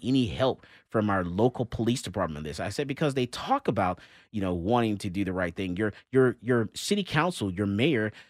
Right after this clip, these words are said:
you know, your, the, uh, your state legislature talks about, you know, wanting to do something about crime or violence. Your D A, the district attorney, talks about it, and that's all they do. They use it as a talking point. But when it comes to actually solving the problem,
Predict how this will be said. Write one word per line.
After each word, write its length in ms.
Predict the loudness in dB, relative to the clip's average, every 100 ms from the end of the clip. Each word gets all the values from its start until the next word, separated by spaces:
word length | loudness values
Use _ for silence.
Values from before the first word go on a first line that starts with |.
| -6
you 80 | -2
know, 140 | -2
your, 320 | 0 -2 -4 -8 _ _ _ _ _ _ _
the, 460 | -6 -2 0 -2 -2
uh, 300 | 0 0 0 -6 -12 _ _
your 120 | -6
state 340 | -4 2 2 4
legislature 640 | 2 2 0 -4 -4 -4
talks 460 | -8 -2 0 0 0
about, 340 | 0 0 0 -6 _ _ _
you 80 | -4
know, 140 | -2
wanting 380 | 2 4 4 2
to 140 | -4
do 220 | -6 -2 -2
something 320 | 0 -2 -2
about 300 | -2 -2 -2
crime 420 | -2 0 2 0
or 60 | -2
violence. 320 | 0 0 2
Your 100 | 2
D 320 | 2 2 6
A, 200 | 6 4
the 120 | -2
district 380 | -2 0 0 0
attorney, 220 | 0 -2
talks 400 | -2 -4 -4 -4
about 300 | 0 0 0
it, 120 | -4 -10 _ _ 2
and 100 | 2
that's 140 | 6
all 140 | 6
they 100 | 6
do. 340 | 4 2 0 -4 _ -2
They 80 | 2
use 240 | 4 2
it 80 | 2
as 100 | -2
a 80 | -4
talking 460 | 2 6 6 6
point. 260 | -2 -2 -2
But 60 | -2
when 80 |
it 80 | -4
comes 260 | -4 -4 -2
to 60 | -2
actually 200 | -2 -4
solving 420 | 2 4 4 2
the 80 | -2
problem, 540 | 6 8 8 6 -2